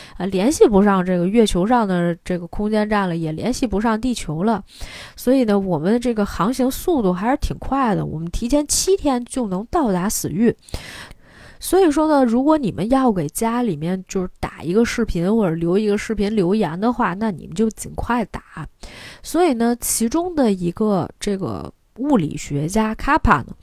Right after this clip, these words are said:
就给他的家里面的人呢去留言，他就说：“哎呀，我们马上就去了。”呃，也不知道就是能不能成功，然后呢，也不知道能不能活着回来。但是请你们一定要记住，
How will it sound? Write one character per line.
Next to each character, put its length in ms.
就 200
给 260
他 260
的 100
家 320
里 140
面 180
的 80
人 240
呢 100
去 200
留 200
言， 240
他 140
就 140
说 180
：“哎 80
呀， 140
我 100
们 80
马 140
上 120
就 60
去 260
了。” 160
呃， 400
也 220
不 160
知 180
道 320
就 160
是 60
能 260
不 60
能 180
成 320
功， 400
然 240
后 140
呢， 140
也 120
不 140
知 140
道 180
能 120
不 100
能 100
活 240
着 100
回 280
来。 200
但 180
是 140
请 300
你 100
们 160
一 140
定 80
要 140
记 320
住， 240